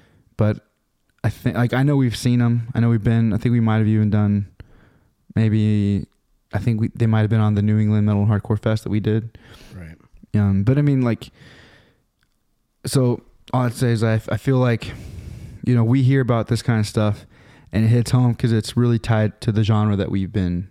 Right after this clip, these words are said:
Speaker 1: that we're exposed to.
Speaker 2: Yeah. I mean, even though, like, we're kind of in different genres and, and we're kind of in diff-, it's, it's still all part of the same world.
Speaker 1: Yeah.
Speaker 2: Right. Like,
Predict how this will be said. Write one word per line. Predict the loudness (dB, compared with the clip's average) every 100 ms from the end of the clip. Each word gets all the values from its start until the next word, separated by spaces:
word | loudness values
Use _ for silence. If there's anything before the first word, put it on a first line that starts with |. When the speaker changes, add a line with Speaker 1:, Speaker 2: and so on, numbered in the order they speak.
| -6
Speaker 1:
that | -2
we're | 0 -2 -4
exposed | -6 -4 -4 -2
to. | -4 -4 -6
Speaker 2:
Yeah. | -6 -4 -6 -14
I | -8
mean, | -6 -6 -8 -12 -20 _ _ -20 -20 _ _ -6
even | -6 -4 -4
though, | -2 -2
like, | -4 -6
we're | -8 -8
kind | -8 -8
of | -8
in | -10
different | -12 -14 -16
genres | -16 -14 -12 -12 -12 -14 -18 -20 _ _ _ _ _
and, | -16 -16 -18 -20
and | -18 -16
we're | -18
kind | -16 -16
of | -16
in | -20
diff-, | -20 -20 _
it's, | -18 -18 -20 _ -20
it's | -18
still | -12 -12 -10
all | -10 -8
part | -6 -6
of |
the | -8
same | -14 -16
world. | -18 -20 -16 -6
Speaker 1:
Yeah. | -4 -4 -10
Speaker 2:
Right. | -18 -18 -18
Like, | -20